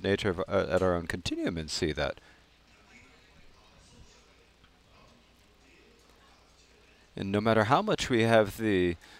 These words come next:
uh, take a high view that we verbally, we say that there's no clean or good, no good or bad.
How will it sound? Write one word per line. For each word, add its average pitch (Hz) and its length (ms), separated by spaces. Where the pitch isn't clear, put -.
uh, 87 400
take - 240
a 95 60
high 104 320
view 104 420
that 98 160
we 101 100
verbally, 92 760
we 104 80
say 110 140
that 95 160
there's 98 240
no 104 160
clean 117 320
or 101 80
good, 104 180
no 95 200
good 101 160
or 101 80
bad. 101 360